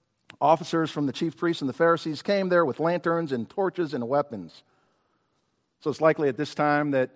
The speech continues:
as Jesus is saying, "The hour is at hand," that he's already seeing these torches that have been lit, just kinda, like, dotted across the mountain slopes, making their way up to the place. So Jesus comes back the third time and he says, "It, it's here. Here they come.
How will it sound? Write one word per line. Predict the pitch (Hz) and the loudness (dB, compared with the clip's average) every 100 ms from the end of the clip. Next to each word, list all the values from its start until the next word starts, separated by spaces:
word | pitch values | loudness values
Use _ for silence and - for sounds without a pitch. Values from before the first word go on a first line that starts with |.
| _ _ _ - | _ _ _ -8
as | 120 | -2
Jesus | 160 135 | -2 -2
is | 135 | -4
saying, | 156 151 | 0 2
"The | 139 | 4
hour | 135 156 | 4 4
is | 139 | 2
at | 131 | -2
hand," | 160 160 151 | -2 0 0
that | |
he's | 135 127 | -2 -2
already | - 156 151 | 2 4 2
seeing | - 160 151 | 0 0 0
these | 123 - | 0 -4
torches | 170 165 151 123 | -2 -2 -2 -2
that | 139 | -4
have | 123 | -2
been | 139 | -2
lit, | 135 147 139 - - | 2 4 4 2 -10
just | 117 | -6
kinda, | - 135 | 0 2
like, | 120 117 101 | 2 0 0
dotted | 92 139 143 131 | 4 6 6 4
across | 113 143 135 - | -2 0 0 0
the | |
mountain | 117 131 139 127 107 | -2 -2 -2 -6 -6
slopes, | 120 117 113 - - _ _ _ _ | -2 -2 -4 -10 -20 _ _ _ _
making | 110 139 151 147 | -2 -2 0 0
their | 143 | 2
way | 139 139 | 2 4
up | 143 143 | 4 2
to | - | -4
the | 120 | -12
place. | 143 - 123 90 - - _ _ _ _ _ _ _ _ _ _ _ _ _ _ | -8 -4 -4 -4 -16 -20 _ _ _ _ _ _ _ _ _ _ _ _ _ _
So | - | -8
Jesus | 120 147 139 131 | -4 -4 -4 -4
comes | 147 135 | -2 2
back | 143 123 | 2 2
the | |
third | 113 139 | -2 -2
time | 139 139 | 0 0
and | 135 | 0
he | |
says, | - 123 143 | -2 -4 -6
"It, | 156 | -6
it's | 127 - | -8 -8
here. | 214 294 226 190 - _ _ _ _ - | -8 -6 -6 -10 -14 _ _ _ _ -4
Here | 160 | 0
they | 196 | 2
come. | 269 262 226 | 4 2 0